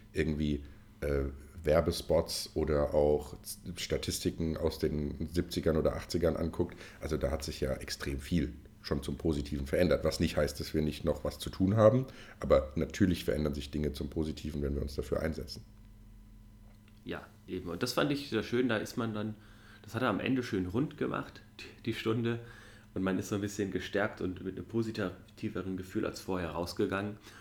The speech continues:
Speaker 2: auch wenn's zwischendurch ja auch harte Botschaften waren mit, ne? Die Landwirtschaft macht die Böden kaputt, die Bauern
Speaker 1: Mhm.
Speaker 2: bringen sich um oder geben den Hof auf,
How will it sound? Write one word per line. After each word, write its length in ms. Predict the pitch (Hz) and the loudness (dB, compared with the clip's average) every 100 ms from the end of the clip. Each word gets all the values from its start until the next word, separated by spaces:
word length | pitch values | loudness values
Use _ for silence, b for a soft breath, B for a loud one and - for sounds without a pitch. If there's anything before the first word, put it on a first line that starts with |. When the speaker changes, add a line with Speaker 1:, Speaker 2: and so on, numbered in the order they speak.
| B - | B -12
Speaker 2:
auch 160 | 87 | -4
wenn's 260 | 98 92 - | -4 -4 -6
zwischendurch 480 | 104 - 104 101 101 | -6 -4 -4 -4 -2
ja 100 | - | -4
auch 140 | - | -2
harte 240 | 95 101 | -4 -2
Botschaften 580 | 104 107 113 85 - - | -2 0 0 -4 -8 -8
waren 220 | 73 76 76 | -6 -6 -6
mit, 220 | 71 - | -8 -6
ne? 240 | 85 104 B B B B B B B B - | -4 -4 B B B B B B B B -6
Die 60 | 98 | 0
Landwirtschaft 680 | 90 95 101 - 92 - - | 0 0 -4 -2 -4 -4 -6
macht 160 | 73 | -6
die 60 | - | -2
Böden 280 | - 120 131 | 2 4 2
kaputt, 460 | 131 117 147 143 - B B B B - 107 | -2 -2 -2 -4 -12 B B B B -10 -6
die 60 | |
Bauern 400 | - 90 117 123 | 0 2 4 4
Speaker 1:
Mhm. 20 | |
Speaker 2:
bringen 200 | 117 113 | 4 2
sich 220 | 90 107 107 | 2 -2 0
um 260 | 127 170 | 2 2
oder 200 | 110 110 | 0 0
geben 240 | 107 107 98 | 0 0 0
den 180 | 95 | 0
Hof 220 | 113 147 - | 0 0 0
auf, 400 | 143 170 - | 0 0 -4